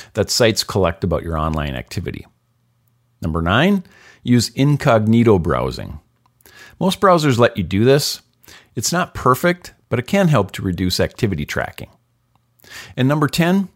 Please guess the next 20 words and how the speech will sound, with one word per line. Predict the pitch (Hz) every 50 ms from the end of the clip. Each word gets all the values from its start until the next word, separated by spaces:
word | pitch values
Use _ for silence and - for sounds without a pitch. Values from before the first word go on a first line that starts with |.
| - - - _
you | - 143
can | - - 208 214 220
use | 214 196 170
search | - - 160 156 147 -
engines | 151 135 131 131 131 135 123 -
like | 117 110 104 95 85 - _ -
DuckDuckGo | - 113 - - - 123 107 - 87 98 101 120 113 107 90 82 80 85 - - - _ -
that | 110 107 -
don't | 117 120 113 110 - -
track | - - - 117 107 87 - - -
your | - -
online | 76 85 85 85 80 78 78 76 73
activity | 69 - - - 104 85 82 78 80 73 71 - - - - _ _ -
and | 110 110
have | 117 110 107
a | 107
commitment | - - 113 113 - 127 110 87 -
toward | - 98 98 92 82
user | 85 85 87 90 87 73
privacy. | - - 85 78 73 67 - - - - - -